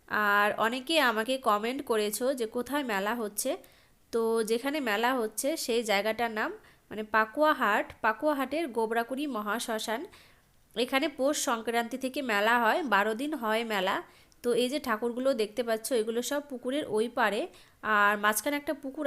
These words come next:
আছে, তো পুকুরের এই পারে যে ঠাকুরগুলো, সেগুলো তোমাদের অন্য একটা ভিডিওতে আমি দেখিয়েছি লাইভ করে। তো দেখো, পুকুরের পাড় দিয়ে খুব সুন্দর করে লাইটিং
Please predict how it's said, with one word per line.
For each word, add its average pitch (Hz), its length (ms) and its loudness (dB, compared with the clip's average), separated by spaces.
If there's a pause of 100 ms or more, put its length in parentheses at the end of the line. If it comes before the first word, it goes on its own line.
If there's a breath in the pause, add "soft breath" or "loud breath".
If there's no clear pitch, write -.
আছে, 214 180 -4
তো 277 140 -4
পুকুরের 277 500 -4
এই 220 180 0
পারে 247 320 0
যে 269 180 -2
ঠাকুরগুলো, 233 520 -4
সেগুলো 226 320 -4
তোমাদের 240 380 -4
অন্য 214 220 -4
একটা 247 180 -6
ভিডিওতে 226 380 -6
আমি 254 120 -8
দেখিয়েছি 220 560 -8
লাইভ 202 300 -4 (100)
করে। 220 200 -4 (920 loud breath)
তো 233 120 0
দেখো, 226 300 0
পুকুরের 269 480 0
পাড় 202 260 4
দিয়ে 240 240 -2
খুব 302 120 -4
সুন্দর 233 320 -6
করে 247 180 -2
লাইটিং 214 380 0